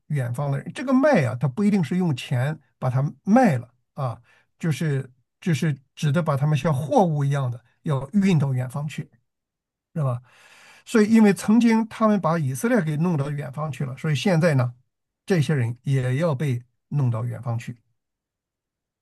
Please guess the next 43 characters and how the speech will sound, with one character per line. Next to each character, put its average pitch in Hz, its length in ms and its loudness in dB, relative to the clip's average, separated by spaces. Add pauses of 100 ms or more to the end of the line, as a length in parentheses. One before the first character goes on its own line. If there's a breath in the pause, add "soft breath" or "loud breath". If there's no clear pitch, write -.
(800 soft breath)
然 190 160 4
后 220 80 6
说： 208 240 4
当 233 300 0
在 214 180 2 (100)
万 254 360 2
民 160 240 -2
中 170 320 -6
宣 165 320 -4
告 151 160 -2
说， 151 300 -6 (260)
预 185 80 0
备 165 80 2
打 123 160 -2
仗， 143 240 -2 (460)
是 151 80 -4
吧？ 123 240 -4
激 226 160 2
动 208 180 4
勇 135 160 0
士， 160 300 -4 (340)
一 165 280 2
切 208 200 0
的 147 140 -2
战 151 220 -2
士 - 220 -8 (140)
都 165 120 0
要 143 120 0
上 139 180 -2
前 135 180 -2
来， 123 180 -4 (180)
然 143 200 -2
后 135 140 -2
呢， 123 160 -2 (380 soft breath)
要 160 280 2
将 143 360 -4
犁 151 140 0
头 147 260 -2 (140)
打 120 180 -4
成 139 220 -6
刀 156 180 -4
剑 143 360 -4
啊， 120 280 -6